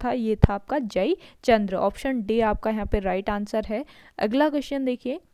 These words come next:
सूची फर्स्ट को सूची सेकंड के साथ सुमेलित कीजिए।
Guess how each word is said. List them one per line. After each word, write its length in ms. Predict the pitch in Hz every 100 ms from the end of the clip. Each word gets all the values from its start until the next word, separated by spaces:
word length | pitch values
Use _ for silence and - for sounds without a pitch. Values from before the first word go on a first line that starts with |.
| _ _ _ _ _ _ _ _ _ _ _ _ _ _ _ _ _ _ _ _ _ - _ _ _ _ - _
सूची 400 | - 247 247 330 349
फर्स्ट 360 | - 254 -
को 100 | 320
सूची 360 | 302 247 220 269
सेकंड 380 | - 208 208 208
के 120 | 220
साथ 220 | - 226
सुमेलित 520 | - 196 185 196 226
कीजिए। 420 | - 247 226 254